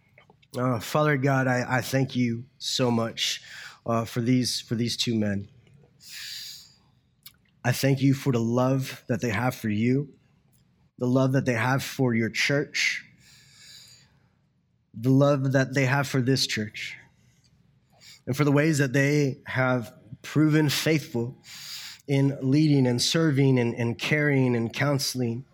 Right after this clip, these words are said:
and protecting. And I pray, Lord, that, uh, just in, in the coming weeks and months, uh, as, as the congregation continues to just, um, better get, get better acquainted with them and just love on them and serve them,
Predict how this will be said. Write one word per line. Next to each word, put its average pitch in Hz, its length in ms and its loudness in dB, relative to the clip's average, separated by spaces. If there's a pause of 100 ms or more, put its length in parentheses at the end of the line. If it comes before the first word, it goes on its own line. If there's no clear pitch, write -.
(960)
and 127 160 0
protecting. 135 720 -2 (1800)
And 135 80 4
I - 20 4
pray, 165 240 4
Lord, 160 300 4
that, 143 260 2
uh, 131 360 2
just 135 220 -2
in, 151 160 4
in 139 180 2
the 131 60 4
coming 147 600 2
weeks 135 500 2
and 131 140 4
months, 127 360 0
uh, 127 320 0
as, 127 220 2
as 123 280 0 (140)
the 135 200 0
congregation 135 600 2
continues 135 440 2
to 131 80 0
just, 117 320 -2 (340)
um, 117 380 0 (240)
better 127 540 2
get, 131 440 0
get 131 220 0
better 139 220 2
acquainted 135 480 0
with 135 160 2
them 143 260 4
and 127 100 2
just 110 180 -2
love 127 220 2
on 131 160 2
them 127 220 2
and 110 100 -4
serve 127 320 0
them, 127 460 0